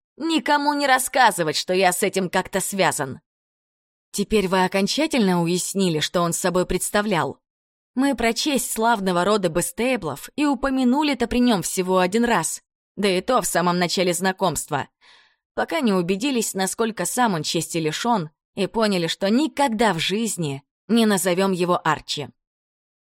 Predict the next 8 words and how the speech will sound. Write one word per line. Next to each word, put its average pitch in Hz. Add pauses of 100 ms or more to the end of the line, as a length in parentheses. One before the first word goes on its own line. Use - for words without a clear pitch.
(100)
Нам 185
пришлось 214
дать 180
ему 180
слово. 151 (580)
Состояние 190
Ноэля 170
вынудило. 147